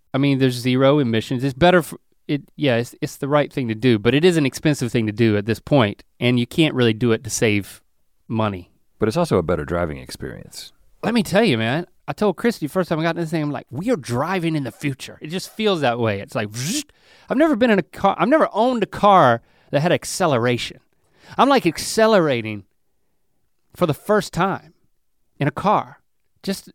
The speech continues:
Speaker 1: and it's exhilarating to accelerate. But let me tell you,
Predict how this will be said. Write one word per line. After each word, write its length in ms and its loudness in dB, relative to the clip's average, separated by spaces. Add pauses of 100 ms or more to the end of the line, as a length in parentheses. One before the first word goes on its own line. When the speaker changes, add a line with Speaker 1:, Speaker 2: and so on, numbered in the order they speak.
(140)
Speaker 1:
and 140 -4
it's 120 -8
exhilarating 680 -4
to 120 -10
accelerate. 720 -12 (960)
But 120 -2
let 140 2
me 80 2
tell 260 2
you, 160 0